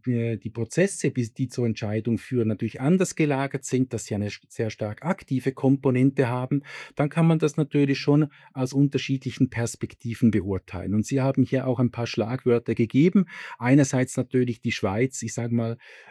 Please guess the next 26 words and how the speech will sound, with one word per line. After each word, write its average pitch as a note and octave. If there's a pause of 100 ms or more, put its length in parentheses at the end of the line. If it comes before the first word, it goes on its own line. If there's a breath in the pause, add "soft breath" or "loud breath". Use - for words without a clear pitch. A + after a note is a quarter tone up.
(120)
ähm, A2
kleines B2
Land, C#3+
aber A#2
bekannt A#2+
für A#2+
Stabilität, A#2+
für A#2+
einen A2+
starken A#2+
Schweizer A2+
Franken, D3 (320 loud breath)
ähm, A#2
mehr B2
oder B2
weniger C3
stabile, C3 (180 loud breath)
äh, A#2+
geordnete B2+
politische B2
Verhältnisse. F3+ (520 loud breath)
Das, C3+
sagen C#3
wir, C3
ist A#2+
so B2+